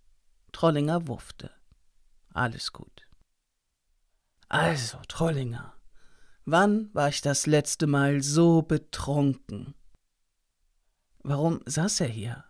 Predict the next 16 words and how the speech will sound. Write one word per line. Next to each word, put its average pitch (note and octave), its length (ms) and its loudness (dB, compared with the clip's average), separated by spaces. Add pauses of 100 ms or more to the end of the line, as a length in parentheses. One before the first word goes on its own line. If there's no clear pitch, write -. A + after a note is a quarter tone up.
(100)
Wo D#3+ 180 -2
war F3 160 2
Erika? F#3+ 640 -6 (1500)
Trollinger? C#3 800 2 (800)
Wie G3 320 6
alt F3 320 8
bin E3 160 6
ich E3 160 0
jetzt E3 400 2
und E3 400 2
wo G3 240 6
ist - 240 2
Frauchen? C#3+ 600 2 (680)
Und F#3+ 460 6
was? D3+ 480 2 (240)
Himmelstucker A3 1120 8